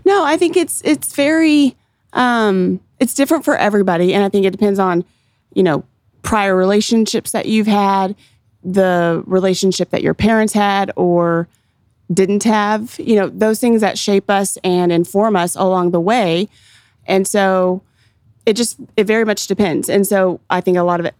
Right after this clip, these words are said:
your personality comes into play, how we're wired. Some people are more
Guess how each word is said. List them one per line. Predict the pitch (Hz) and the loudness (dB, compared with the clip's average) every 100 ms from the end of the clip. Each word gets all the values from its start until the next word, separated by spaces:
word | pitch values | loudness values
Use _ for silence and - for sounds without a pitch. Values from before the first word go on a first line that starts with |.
| - | -8
your | - | -6
personality | 165 165 185 214 240 220 | -2 -2 0 2 0 0
comes | 220 214 208 | 0 0 0
into | 196 196 | 0 0
play, | 202 190 185 | 0 0 0
how | 170 | 0
we're | 165 160 | 0 0
wired. | 196 196 190 190 190 | 0 0 0 -2 -2
Some | - 180 | -2 -2
people | 180 180 | -2 0
are | 170 170 165 - _ _ _ - | 0 0 -4 -8 _ _ _ 0
more | 190 190 185 185 180 175 185 | 2 2 2 0 0 -2 -4